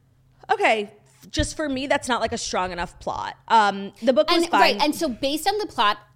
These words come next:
Speaker 2: I, that's why I wouldn't have recommended it to you, but I was okay with you reading it because I thought, one, the writing is really strong. Like, it's well written.
Speaker 1: Yeah.
Speaker 2: Two, for me, like, Mad and six thirty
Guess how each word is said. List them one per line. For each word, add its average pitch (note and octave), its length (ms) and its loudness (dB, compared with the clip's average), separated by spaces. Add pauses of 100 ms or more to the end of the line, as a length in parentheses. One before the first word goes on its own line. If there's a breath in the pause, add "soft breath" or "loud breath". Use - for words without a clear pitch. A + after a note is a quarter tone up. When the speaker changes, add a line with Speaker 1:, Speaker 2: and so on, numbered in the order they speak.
Speaker 2:
I, G3 100 -6
that's G3 280 -4
why A3+ 120 2
I G3 80 -2
wouldn't F3+ 300 -10
have F#3+ 120 -10
recommended F3 500 -8
it A3+ 100 -6
to - 120 -8
you, C#4 240 -4 (240 loud breath)
but - 100 -2
I A#3 260 -2 (440)
was B3 160 -2
okay B3 280 -4
with D4+ 160 -6
you E4 120 -2
reading G#3+ 320 -8
it B3+ 100 -6
because A#3+ 200 -6
I G#3+ 60 0
thought, G#3+ 220 -2
one, A#3 160 -2
the D#4+ 100 -2
writing A3 300 -2
is G#3+ 160 -8
really F#3+ 300 -6
strong. A#2 460 -10
Like, F#3+ 180 -8
it's G3+ 180 -10
well A3 240 0
written. E3 520 -10 (200)
Speaker 1:
Yeah. D4 300 0 (640)
Speaker 2:
Two, D#4 600 -2 (400)
for C4 200 -2
me, A#3 300 -4
like, A#3 260 -2
Mad F#3+ 400 -2
and G#3 160 -8
six - 260 -10
thirty G3+ 600 -10